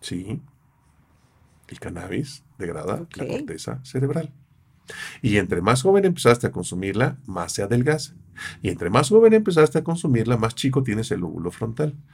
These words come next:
Speaker 1: El síndrome amotivacional está muy bien documentado y tiene décadas de investigación. De la planta de cannabis, que tiene más de cien variedades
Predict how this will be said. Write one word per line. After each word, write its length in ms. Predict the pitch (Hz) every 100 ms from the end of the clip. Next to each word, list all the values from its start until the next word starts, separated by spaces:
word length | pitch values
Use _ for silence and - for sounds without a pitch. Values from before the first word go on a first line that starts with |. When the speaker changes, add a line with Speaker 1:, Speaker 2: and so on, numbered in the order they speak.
| - -
Speaker 1:
El 100 | 107
síndrome 460 | 107 165 175 190 185
amotivacional 720 | 175 160 147 127 127 110 113
está 260 | 107 - 90
muy 540 | 98 123 165 208 226
bien 200 | 180 156
documentado 720 | 151 139 107 98 98 101 104 -
y 80 |
tiene 320 | 131 101 90 85
décadas 640 | 92 143 147 95 87 85
de 60 | 85
investigación. 640 | 80 - - - - - - _ _ _ _ _ _ _ - - - - _ _
De 360 | - 104 170 196
la 220 | 214 208
planta 440 | 185 175 175 180 175
de 120 | 170
cannabis, 460 | 127 92 78 73
que 100 | -
tiene 240 | - 101 95
más 200 | 90 90
de 100 | 92
cien 600 | - - 147 151 170 175
variedades 760 | 180 185 165 98 78 - -